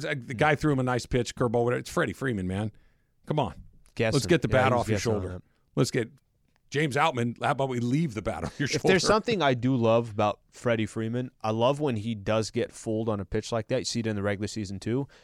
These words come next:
Speaker 2: He just starts walking towards. He already knows that it's strike three.
Speaker 1: You know the box?
Speaker 2: He's already gone.
Speaker 1: Like, if you had a bullseye instead of a box, that ball would have hit the dead
Speaker 2: Directly in
Speaker 1: center
Speaker 2: the
Speaker 1: of the
Speaker 2: center.
Speaker 1: bullseye.
Speaker 2: Yeah.
Speaker 1: That's what that wasn't great.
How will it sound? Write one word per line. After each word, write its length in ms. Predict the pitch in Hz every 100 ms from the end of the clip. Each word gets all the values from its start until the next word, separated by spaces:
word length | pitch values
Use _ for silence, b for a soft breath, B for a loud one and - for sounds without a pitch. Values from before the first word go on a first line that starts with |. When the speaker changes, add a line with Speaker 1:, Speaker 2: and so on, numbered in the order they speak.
| _
Speaker 2:
He 120 | 135
just 180 | 135 160
starts 260 | 185 156 -
walking 680 | 104 110 117 - 101 95 85 -
towards. 340 | 117 101 95
He 100 | 151
already 340 | 156 143 135 110
knows 400 | 101 104 98 -
that 200 | 98 95
it's 180 | 101 -
strike 300 | - 107 -
three. 300 | 107 110 139
Speaker 1:
You 80 | 131
know 100 | 131
the 80 |
box? 400 | 101 95 92 -
Speaker 2:
He's 140 | 123 131
already 160 | 147 120
gone. 320 | 110 98 82
Speaker 1:
Like, 160 | 117 110
if 120 | -
you 60 | 156
had 80 | 151
a 20 |
bullseye 640 | 90 139 135 123 143 143
instead 360 | 143 113 127 120
of 60 |
a 60 | 101
box, 380 | - 113 123 -
that 260 | 117 110 101
ball 260 | 120 120
would 140 | 110 107
have 100 | 87 95 -
hit 120 | 135
the 40 | 139 131
dead 20 |
Speaker 2:
Directly 560 | 113 113 127 127 - 120
in 40 |
Speaker 1:
center 120 | 139 123
Speaker 2:
the 0 |
Speaker 1:
of 60 |
the 60 | 113
Speaker 2:
center. 180 | 120 98
Speaker 1:
bullseye. 420 | 123 107 85 80 - -
Speaker 2:
Yeah. 180 | 110 85
Speaker 1:
That's 200 | 135 123
what 80 | 104
that 100 | 98
wasn't 360 | 101 185 156 117
great. 220 | 85 76